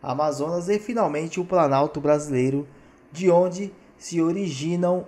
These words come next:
as mais importantes bacias brasileiras: Amazônica,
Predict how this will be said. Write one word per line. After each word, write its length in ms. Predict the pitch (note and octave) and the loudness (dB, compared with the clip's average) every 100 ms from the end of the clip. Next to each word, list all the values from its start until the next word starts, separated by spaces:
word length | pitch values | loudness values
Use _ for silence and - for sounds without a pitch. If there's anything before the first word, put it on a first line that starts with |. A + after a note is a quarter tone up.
| - | 0
as 240 | E3+ D#3 | 0 2
mais 300 | C#3 C#3 C#3 | 2 2 2
importantes 580 | D#3 D#3+ C#3+ C#3 C#3 - | -2 -4 -4 -4 -8 -4
bacias 560 | C#3+ C#3+ - C#3 C#3+ C3+ | 0 0 -2 0 0 2
brasileiras: 800 | C#3+ C#3 C3 A#2+ A2+ A2 - - - - _ _ - | 0 0 -2 -4 -6 -10 -16 -20 -20 -20 _ _ -4
Amazônica, 760 | B2+ D3 C#3 D3 F3 F#3 G3+ | 2 2 2 0 -2 -4 -10